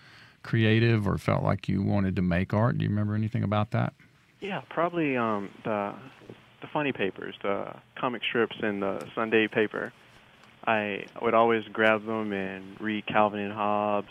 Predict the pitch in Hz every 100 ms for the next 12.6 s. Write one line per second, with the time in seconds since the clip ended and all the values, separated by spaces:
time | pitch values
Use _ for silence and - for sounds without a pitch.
0 | - 98 98 - 127 - - - - -
1 | _ - 113 110 - - - 117 110 107
2 | 95 101 98 - 113 104 101 - - 104
3 | - 104 98 95 - - - 113 113 156
4 | - 127 139 - 127 120 120 107 110 107
5 | 95 - - - - - 117 113 110 95
6 | 92 92 - - 113 101 - 95 98 95
7 | 85 - - - - - - - - -
8 | 139 190 127 - _ _ _ - _ _
9 | _ _ 127 107 123 - 117 135 117 -
10 | 120 110 104 101 95 107 131 98 - -
11 | 92 92 92 95 - 92 92 - 92 95
12 | 101 95 95 95 95 101